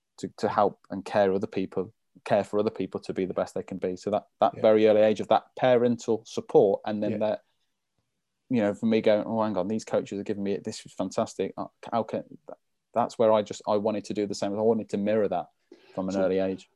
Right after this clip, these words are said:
Speaker 2: and so when you talk about that sort of coach-athlete relationship and, and the aspects that you pick up f-, or you did pick up from them, what would you say they are? What did you pick up from them in that early age that you started replicating or bringing into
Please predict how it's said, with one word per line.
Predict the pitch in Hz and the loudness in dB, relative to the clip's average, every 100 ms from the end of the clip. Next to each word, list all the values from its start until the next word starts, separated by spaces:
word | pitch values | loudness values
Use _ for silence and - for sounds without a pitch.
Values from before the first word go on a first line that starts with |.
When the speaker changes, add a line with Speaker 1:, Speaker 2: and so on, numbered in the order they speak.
| _ _ _ | _ _ _
Speaker 2:
and | 196 185 | -4 -2
so | 202 | 2
when | 185 185 | 4 4
you | 180 | 2
talk | 208 190 | -4 -2
about | 180 123 | 0 0
that | 101 - | -2 -12
sort | - 127 | -6 -4
of | 120 | -4
coach-athlete | - 139 127 - - - - - 139 - 120 98 - | -4 -2 -2 -6 -12 -12 -12 -4 -6 -4 -8 -8 -8
relationship | 123 117 123 123 - 107 - - - - - | -6 0 0 -2 -10 -12 -12 -14 -18 -14 -8
and, | 110 107 104 | -6 -6 -10
and | 120 107 | -10 -6
the | 110 | -4
aspects | 110 - - - - | -6 -6 -8 -6 -8
that | 127 | -6
you | 135 | -6
pick | 127 - - | -6 -8 -6
up | 127 - | -6 -6
f-, | - - _ | -18 -20 _
or | 113 | -10
you | 117 120 | -6 -2
did | 123 127 | -2 -2
pick | - 120 | -6 -6
up | 113 - | -6 -8
from | - 131 110 | -6 -4 -4
them, | 85 - _ _ _ | -10 -16 _ _ _
what | - 143 156 165 | -12 -4 -4 -2
would | 156 | -2
you | 151 | -2
say | - - 123 | -4 -6 -4
they | 117 110 110 | -2 0 2
are? | 120 117 | 2 0
What | 101 139 | -4 -4
did | 147 135 | -4 -4
you | 135 | -6
pick | - 110 - | -8 -8 -8
up | - | -10
from | - 98 | -10 -8
them | 95 95 | -8 -8
in | 101 | -8
that | 107 117 | -6 -6
early | 107 104 | -6 -6
age | 98 98 - | -6 -8 -6
that | 104 | -4
you | 117 107 | -4 -6
started | - 131 107 113 | -2 -2 -2 -4
replicating | 110 120 - - - 101 - | -4 -4 -6 -8 -6 -6 -6
or | 104 101 | -6 0
bringing | 123 117 110 | 2 2 0
into | 110 107 117 107 | -4 -6 -6 -6